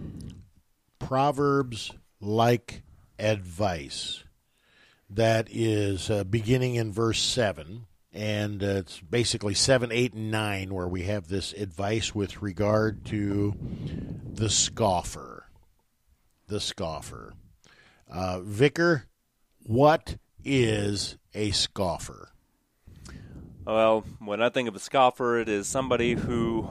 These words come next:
Speaker 2: wants to justify themselves. So you bring up a sin or something they're doing wrong, and they,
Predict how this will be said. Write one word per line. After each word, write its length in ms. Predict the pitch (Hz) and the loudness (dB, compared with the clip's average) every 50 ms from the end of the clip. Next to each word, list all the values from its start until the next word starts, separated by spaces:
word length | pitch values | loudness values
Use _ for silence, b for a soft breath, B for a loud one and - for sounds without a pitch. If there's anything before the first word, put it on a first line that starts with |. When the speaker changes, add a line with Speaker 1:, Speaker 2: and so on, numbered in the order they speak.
| - - - | -12 -14 -6
Speaker 2:
wants 380 | 107 113 127 143 147 139 - | 2 4 4 4 4 2 -2
to 180 | - - 131 110 | -6 -4 -4 -4
justify 800 | 101 90 - 113 123 135 - - - 127 - 123 117 113 113 113 | -4 -2 2 4 4 4 4 2 -6 -4 0 4 4 6 6 4
themselves. 720 | 107 110 104 101 92 92 - 113 107 107 101 95 - - | 2 0 -2 -2 -2 -2 2 4 4 6 4 4 2 -2
So 80 | - 107 | -4 -4
you 160 | 104 101 101 | -4 -4 -6
bring 440 | 92 90 107 113 123 135 135 135 127 | -6 -4 -2 0 2 0 0 0 0
up 320 | 117 120 123 123 _ - | 0 2 2 0 _ 0
a 300 | 110 101 95 92 92 90 98 92 - - | 2 4 4 4 2 0 -2 -6 -12 -8
sin 440 | - - - - 131 131 135 139 | -6 -4 -2 0 2 2 2 2
or 80 | 135 117 | 0 -4
something 340 | - - 104 104 110 104 98 | -2 -4 -4 -4 -4 -4 -2
they're 140 | 98 95 92 | -2 -2 -2
doing 260 | 90 98 95 95 92 | -2 -4 -4 -2 0
wrong, 320 | 95 95 98 110 127 143 | 2 2 4 4 2 2
and 100 | 139 117 | 0 -2
they, 140 | 95 90 90 | -2 -2 -2